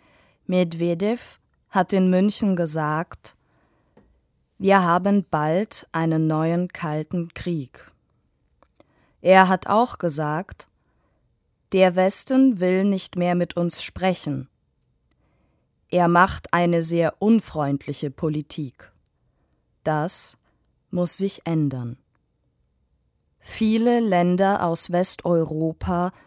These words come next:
und die U S A sind zusammen in der nato. Die nato ist ein Militärbündnis. Der nato-Chef heißt Jens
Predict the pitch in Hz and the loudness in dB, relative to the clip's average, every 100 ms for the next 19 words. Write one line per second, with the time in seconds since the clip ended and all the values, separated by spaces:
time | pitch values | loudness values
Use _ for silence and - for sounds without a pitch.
0 | _ 180 185 - 202 - 180 160 156 170 | _ 0 0 0 -6 -2 -2 0 0 0
1 | 147 147 190 269 _ _ _ - 165 190 | -2 -4 -6 -8 _ _ _ -6 0 4
2 | 208 - - - 180 165 165 170 - 180 | 2 0 -6 -2 0 2 2 0 0 0
3 | 170 165 160 151 151 - 139 120 - _ | 0 0 0 -2 -4 -8 -12 -12 -16 _
4 | _ _ _ _ _ _ _ _ _ 185 | _ _ _ _ _ _ _ _ _ 0
5 | 175 165 160 165 - 196 214 247 _ _ | 2 4 4 2 -2 -4 -4 -6 _ _
6 | - 185 - 185 185 185 175 175 - 196 | -4 0 2 2 2 2 -2 -6 -6 -2
7 | 190 175 143 135 131 143 127 - - - | -2 -2 -2 -4 -6 -8 -6 -4 -6 -8
8 | _ _ _ _ _ _ _ _ _ _ | _ _ _ _ _ _ _ _ _ _
9 | _ - 170 165 160 175 - - 220 226 | _ 0 2 4 4 2 0 -4 -4 -4
10 | - 190 214 - - _ - 175 170 - | -4 -2 -2 -8 -20 _ -6 -2 0 -2
11 | - 165 165 175 208 - | -2 -4 0 0 0 -2